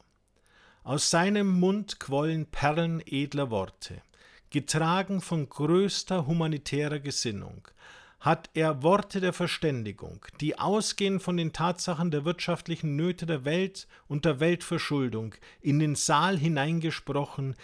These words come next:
in seiner edlen, vornehmen Ruhe, die die Herzen auch derer, die uns bis dahin vielleicht stark abgeneigt gegenübergestanden, geöffnet hat.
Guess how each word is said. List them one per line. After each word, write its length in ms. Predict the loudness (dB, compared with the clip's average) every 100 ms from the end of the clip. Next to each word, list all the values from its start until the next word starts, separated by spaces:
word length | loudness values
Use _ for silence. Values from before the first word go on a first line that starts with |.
| -18 -6
in 160 | -4 0
seiner 400 | 2 0 -2 2
edlen, 560 | 4 4 2 0 0 -4 _
vornehmen 720 | -4 4 6 6 4 2 2
Ruhe, 400 | 0 0 -2 -4 -12 -20 -20 _ -2
die 80 | 2
die 120 | 4
Herzen 520 | 4 2 0 -2 -2
auch 240 | 0 -2
derer, 600 | -2 0 2 2 2 0 -4 -14 -12 0
die 100 | 2
uns 180 | 0 -2
bis 220 | -6 0
dahin 460 | 2 4 4 0
vielleicht 460 | -2 0 0 0 -4
stark 520 | -6 0 0 0 -2
abgeneigt 640 | -4 -4 -4 -2 0 -2 -2
gegenübergestanden, 1300 | -2 -2 2 2 2 0 -2 -2 -2 -4 -4 -4 -4
geöffnet 680 | 2 2 2 -2 -4 -4 -4
hat. 440 | -8 -8 -18 -20